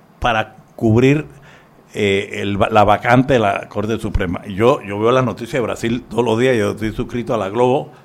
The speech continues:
por obligación de, de matrimonio.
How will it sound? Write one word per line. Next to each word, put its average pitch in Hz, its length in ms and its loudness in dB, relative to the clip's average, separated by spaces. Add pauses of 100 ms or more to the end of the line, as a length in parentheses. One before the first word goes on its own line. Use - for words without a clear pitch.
(120)
por 95 140 -6
obligación 98 760 2 (440)
de, 95 220 -6
de 98 140 -6
matrimonio. 104 680 -4